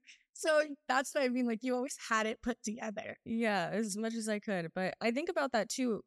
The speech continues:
Speaker 2: There's, like, mistakes that I have in, um, like, the past, or things that I wish I would have done differently with my career,
Speaker 1: Mm-hmm.
Speaker 2: um, that I just couldn't at that time because I was so young and I had so much access to, like, everything.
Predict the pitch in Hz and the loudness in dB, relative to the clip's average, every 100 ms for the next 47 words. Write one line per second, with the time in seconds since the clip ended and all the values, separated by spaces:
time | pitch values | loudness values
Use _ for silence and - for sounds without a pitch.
0 | _ 226 294 359 285 254 - 196 196 214 | _ -4 -2 0 0 0 2 0 0 0
1 | 185 175 170 160 175 - - _ _ _ | 0 0 0 -2 -4 -6 -14 _ _ _
2 | _ _ _ _ - 185 160 147 - 202 | _ _ _ _ -4 -2 0 -2 -4 -6
3 | - _ 175 - 196 202 170 160 233 - | -12 _ -8 -4 -6 0 2 2 0 -6
4 | - 185 196 208 202 190 180 170 165 160 | -6 -4 -2 0 -2 0 -2 -2 -2 -6
5 | 160 151 220 254 320 339 330 - 339 339 | -4 -4 -2 -4 -4 -4 -6 -4 -2 -2
6 | 359 - 202 190 - _ 226 202 185 175 | -4 -8 -20 -20 -20 _ -2 0 2 0
7 | 180 165 160 - - 185 - - 226 220 | -2 -2 -4 -6 -8 -6 -6 -4 0 0
8 | 196 220 233 - 262 269 262 202 180 170 | 0 0 -2 -2 -2 0 0 -2 0 0
9 | 170 - 175 185 202 220 240 170 170 170 | 0 0 0 0 0 0 0 -2 -2 -2
10 | 175 165 196 185 180 - - 185 220 226 | -2 -2 -4 -4 -4 -2 -4 -2 -4 -4
11 | - 208 190 180 _ _ _ _ _ 226 | -4 -4 -2 -4 _ _ _ _ _ -2
12 | 233 262 269 294 311 320 | 0 -2 0 -2 -4 -8